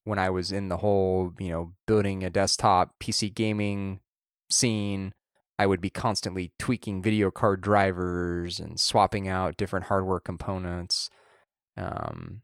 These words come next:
and I was, I was never content. I always wanted that, you know, higher benchmark score, or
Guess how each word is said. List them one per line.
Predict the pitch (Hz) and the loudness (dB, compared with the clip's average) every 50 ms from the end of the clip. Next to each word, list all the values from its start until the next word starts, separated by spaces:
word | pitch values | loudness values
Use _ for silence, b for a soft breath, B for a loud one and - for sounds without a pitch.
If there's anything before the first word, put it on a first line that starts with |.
| _ - | _ -2
and | 110 | 0
I | 110 107 | 2 2
was, | 101 90 82 | 2 2 2
I | 107 | 2
was | 104 104 98 | 2 2 0
never | 104 120 135 131 123 120 | 2 4 6 6 6 4
content. | - - 101 85 - - 69 - - - - | 4 0 -4 -4 -4 -4 -4 -4 -6 -4 0
I | 85 | 2
always | 92 101 104 101 95 | 4 4 4 2 2
wanted | 107 101 95 95 92 90 87 | 0 -2 -2 0 -2 0 0
that, | 92 90 87 - - - _ _ | 2 0 0 -2 -6 -20 _ _
you | - 98 87 | -8 -6 -4
know, | 85 80 80 82 92 95 - _ _ _ _ _ - | -4 -4 -4 -4 -6 -8 -12 _ _ _ _ _ 0
higher | - 127 117 104 101 101 98 95 | 4 6 6 8 6 6 4 4
benchmark | 90 - 107 104 101 - - 107 98 92 - | 2 2 0 0 0 0 0 -2 -2 0 -2
score, | - - - 101 95 92 92 90 92 90 87 87 87 85 - - - | -4 -4 -2 -2 -2 0 0 0 0 2 2 2 2 0 0 -2 -4
or | - 87 85 85 85 82 82 82 87 | -4 -2 -2 0 0 2 0 0 0